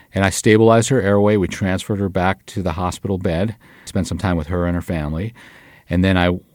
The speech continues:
on my way back to Kaiser Permanente, South Sacramento, it was an, a mile walk. I couldn't stop thinking about how we almost lost this twenty-two-year-old woman and her unborn child.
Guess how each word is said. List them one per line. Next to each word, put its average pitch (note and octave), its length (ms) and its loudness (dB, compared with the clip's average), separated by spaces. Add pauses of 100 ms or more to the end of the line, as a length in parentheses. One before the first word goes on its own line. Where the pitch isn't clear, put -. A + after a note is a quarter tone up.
(280)
on F#2+ 140 0
my F2+ 120 0
way G2+ 280 0
back D#2 640 -4 (280)
to E2+ 160 -8
Kaiser F#2+ 340 -2
Permanente, E2+ 720 -2
South D#2+ 200 -4
Sacramento, E2 380 -4
it D2 40 -4
was D2 80 -6
an, D2+ 460 -10
a C#2+ 140 -8
mile D#2 400 -2
walk. D#2+ 460 -6 (560)
I - 80 -6
couldn't A2+ 300 2
stop G#2 300 -2
thinking E2 600 -4
about D2+ 500 -6
how E2 720 -6
we F2+ 200 -6
almost F2 540 -4
lost D#2+ 600 -6 (140)
this D#2+ 140 -10
twenty-two-year-old E2 1120 -6 (480)
woman D#2+ 560 -4
and D2+ 300 -8
her D#2 200 -10
unborn D2 440 -8
child. - 480 -14